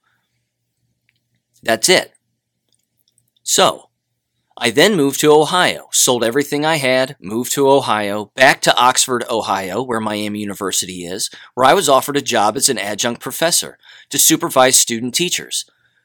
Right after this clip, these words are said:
and engage in seminars and lecture a little bit part-time. I did that.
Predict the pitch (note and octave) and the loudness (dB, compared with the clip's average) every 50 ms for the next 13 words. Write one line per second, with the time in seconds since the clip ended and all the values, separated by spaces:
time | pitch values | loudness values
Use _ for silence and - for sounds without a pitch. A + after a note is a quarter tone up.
0 | _ _ - - C3 C#3+ C#3+ C3+ A#2 A#2+ B2 B2+ B2+ - C3+ C#3+ - - - D#3+ | _ _ -6 -2 0 0 0 2 2 2 2 2 0 -2 0 2 2 4 4 4
1 | E3 D#3 B2+ A2+ G2 F#2 F2+ F2+ - C3 C#3 C#3 C#3+ E3+ E3+ - - - B2+ B2 | 2 2 0 -2 -2 -4 -4 -4 -4 -4 -2 0 2 2 2 2 2 0 0 -2
2 | A#2+ B2 B2 A2 F#2+ A2+ G#2 - _ - - B2+ C3+ - - - D#3+ D#3 C3 F#2+ | -2 -2 -4 -4 -4 -6 -8 -8 _ -2 0 0 0 0 -2 -2 -2 0 -2 -2
3 | E2+ D#2+ - - - _ - - E3+ G3+ C4 G#3+ D3 A2+ F2+ D2 - | -6 -10 -16 -20 -20 _ -8 -6 -4 -2 -4 -2 -2 -4 -4 -4 -8